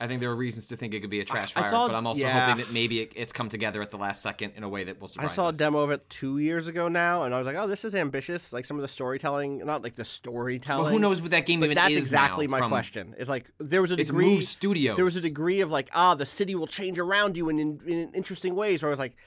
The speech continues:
Speaker 2: "Yikes, this seems like a lot of work to pull off well." And maybe it'd be easier to cut <laughs> some of this stuff. So we'll see. Uh, Dead or Alive six. Um, I don't know what the, I don't,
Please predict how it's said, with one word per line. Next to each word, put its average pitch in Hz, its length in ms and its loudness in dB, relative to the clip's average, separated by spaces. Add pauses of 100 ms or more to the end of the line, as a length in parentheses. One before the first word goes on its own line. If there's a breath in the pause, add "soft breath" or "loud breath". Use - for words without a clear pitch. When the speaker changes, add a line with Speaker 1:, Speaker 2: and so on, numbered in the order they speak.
(200 soft breath)
Speaker 2:
"Yikes, 165 320 2
this 170 160 -4
seems 180 220 0
like 160 100 -4
a 156 60 2
lot 147 200 2
of 151 80 0
work 190 260 -2
to - 100 -10
pull 143 240 -2
off 127 200 -2 (200)
well." 110 400 -4 (380 soft breath)
And 127 360 -2 (320)
maybe 131 320 -2
it'd 139 80 -2
be 147 80 2
easier 151 260 2
to 151 80 0
cut 233 300 -6
<laughs> - 0 -
some 139 300 2
of 143 100 -4 (120)
this - 180 -14
stuff. - 380 -14 (440 loud breath)
So 135 560 0
we'll 127 160 -8
see. 160 440 -4 (340 loud breath)
Uh, 147 340 0
Dead 175 140 0
or 196 80 4
Alive 165 200 2
six. - 640 -2 (260)
Um, 127 480 0
I 160 140 -2
don't 302 180 -6
know 196 140 2
what 208 220 -4
the, 180 120 -4 (140)
I 156 100 -2
don't, 220 180 -4